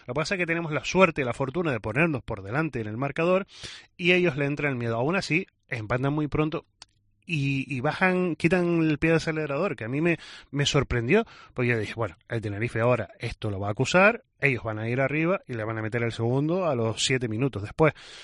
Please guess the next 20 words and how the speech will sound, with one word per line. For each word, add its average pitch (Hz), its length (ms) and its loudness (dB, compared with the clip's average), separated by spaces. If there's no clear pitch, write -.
Pero 143 300 2
ellos 170 320 -2
demostraron 127 800 2
ser 156 200 -2
un 151 100 0
equipo 147 260 -2
que - 160 -10
también 135 260 -2
está 170 160 0
en 156 80 2
apuros, 151 320 2
como 98 260 -4
es 127 100 0
el 165 100 2
Tenerife, 160 500 -2
que 110 180 -8
tiene 151 220 0
muy 156 340 0
pocos 160 380 -4
argumentos, 160 540 2